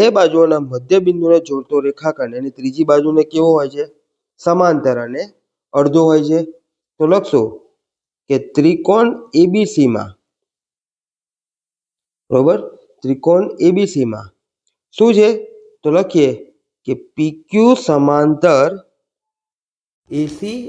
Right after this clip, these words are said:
અને પી ક્યુ નું જે માપ છે એ એ સી કરતાં કેવું છે? અડધું છે. તેવી જ રીતે બીજો એક ત્રિકોણ બને છે, ત્રિકોણ એ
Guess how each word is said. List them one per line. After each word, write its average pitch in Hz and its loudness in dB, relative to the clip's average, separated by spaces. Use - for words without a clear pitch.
અને 143 -4
પી 160 -10
ક્યુ 233 -8
નું 240 -4
જે 165 -4
માપ 127 -8
છે 139 -8
એ 143 -12
એ 131 -8
સી 160 -10
કરતાં 156 -8
કેવું 170 -6
છે? 143 -8
અડધું 120 -8
છે. 113 0
તેવી 208 4
જ 202 -2
રીતે 127 -4
બીજો 160 2
એક 247 2
ત્રિકોણ 208 0
બને 190 4
છે, 196 0
ત્રિકોણ 165 -2
એ 185 4